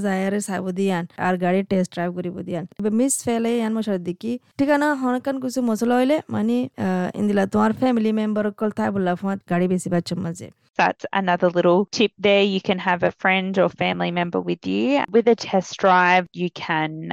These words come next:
Speaker 2: arrange to meet the buyer in a public place. For example, a shopping centre car park where there are people around.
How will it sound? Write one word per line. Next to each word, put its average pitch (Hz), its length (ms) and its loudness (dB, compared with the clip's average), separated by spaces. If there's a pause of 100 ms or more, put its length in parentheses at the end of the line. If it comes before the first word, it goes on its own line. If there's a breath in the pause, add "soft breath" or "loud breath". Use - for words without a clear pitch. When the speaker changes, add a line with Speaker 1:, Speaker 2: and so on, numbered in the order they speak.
(140)
Speaker 2:
arrange 165 380 0 (200)
to - 80 -4 (180)
meet 165 220 -4 (100)
the 175 160 4
buyer 160 340 0
in 160 100 -2
a 160 40 -8 (160)
public 185 260 2 (160)
place. 233 440 2 (220)
For 196 100 2 (100)
example, 180 540 -6 (120)
a - 80 -6
shopping 196 320 -8
centre 175 320 -10
car 180 160 -12 (140)
park 220 320 -12
where 175 180 -12
there 175 160 -14
are 180 80 -20 (100)
people 247 260 -18 (100)
around. 208 200 -20